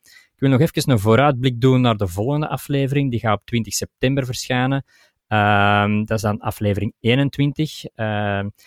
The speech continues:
die dus ook kan beluisterd worden op alle muziek- en streaming, eh, apps en op ons YouTube-kanaal kan bekeken worden. In die volgende aflevering hebben we Dirk Heijlen en Wouter Schovaerts van de Spiras Academie te gast. En met hen praten we over hoe je het best kan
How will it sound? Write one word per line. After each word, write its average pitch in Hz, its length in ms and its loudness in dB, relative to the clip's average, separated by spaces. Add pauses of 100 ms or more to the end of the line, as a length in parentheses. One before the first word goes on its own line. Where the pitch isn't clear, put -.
(120)
die 131 120 2
dus 117 120 0
ook 117 120 2
kan 110 160 0
beluisterd 104 420 0
worden 107 320 -2
op 104 260 -6
alle 110 200 0
muziek- 104 320 -4
en 98 100 -4
streaming, 123 560 -2
eh, 113 300 -4
apps - 300 -6
en 107 220 -6
op - 160 -10
ons 104 140 -6
YouTube-kanaal 127 720 -4 (160)
kan 104 180 -4
bekeken 139 440 0
worden. 156 300 0 (480)
In 165 160 0
die 180 120 2
volgende 175 280 2
aflevering 151 680 2
hebben 127 220 2
we 104 60 -2
Dirk 117 200 -4
Heijlen 139 400 2
en 120 160 0
Wouter 117 360 0
Schovaerts 139 680 -4
van 104 240 -2
de 98 160 -4
Spiras 117 580 -4
Academie 117 600 -2
te 139 120 -4
gast. 139 460 -6
En 107 140 -2
met 98 160 -4
hen 120 240 -2
praten 110 340 -2
we - 180 -6
over 107 400 -4
hoe 117 220 -2
je 131 60 -4
het 95 160 -8
best 156 180 -4
kan 113 160 -8